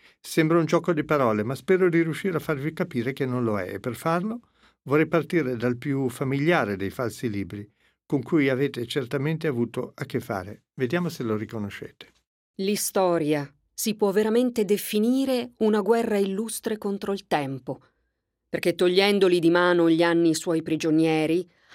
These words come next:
Speaker 2: anzi già fatti cadaveri, li richiama in vita, li passa in rassegna e li schiera di nuovo in battaglia. Ma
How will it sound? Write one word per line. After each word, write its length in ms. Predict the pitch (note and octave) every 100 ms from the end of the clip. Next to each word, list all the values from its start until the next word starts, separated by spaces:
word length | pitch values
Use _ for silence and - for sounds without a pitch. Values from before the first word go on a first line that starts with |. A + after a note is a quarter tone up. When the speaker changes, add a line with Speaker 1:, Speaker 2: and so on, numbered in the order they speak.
| - _
Speaker 2:
anzi 460 | F3+ F3+ E3+ - D#3+
già 140 | D#3+
fatti 440 | - D#3+ D#3+ -
cadaveri, 880 | D#3 C#3 C#3 F3+ E3 D3 D3 D3 F#3 - _ _ _ -
li 140 | G3
richiama 360 | A3 C#4 C4+ C4
in 160 | B3+
vita, 400 | G#3+ D#3+ - C#3+ - _ _ _
li 120 | -
passa 300 | - G3+ -
in 160 | G3 F#3
rassegna 720 | - F3+ - F3+ C#3 C3 B2 _ _ _ _
e 100 | -
li 140 | E3+ E3+
schiera 460 | - - F3+ E3
di 140 | D3+ D#3
nuovo 320 | D#3 D#3+ E3+
in 100 | E3+
battaglia. 720 | E3 - E3 B2+ B2 C3 A#2+ _ _ _ _ _ _ _ _ _ -
Ma 320 | F3+ F3 E3+